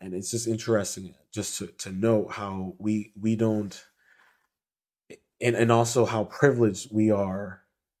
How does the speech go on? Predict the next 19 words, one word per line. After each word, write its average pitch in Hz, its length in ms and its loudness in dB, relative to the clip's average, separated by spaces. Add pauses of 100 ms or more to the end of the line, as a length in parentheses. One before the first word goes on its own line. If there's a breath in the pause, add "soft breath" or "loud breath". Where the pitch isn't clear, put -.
(140)
what, 107 300 -6 (100)
in 110 240 2
this 113 200 0
country 104 380 -12
and 107 80 -8
in 117 120 0
our 107 240 -6
own 117 400 2
environments, 104 640 -10
in 101 80 -16
our 95 140 -16
own 101 220 -12
communities 95 840 -16 (800)
in 95 120 -16
many 95 200 -8
ways. 90 300 -14
So - 80 -14
I, 95 60 -10
I, 95 200 -14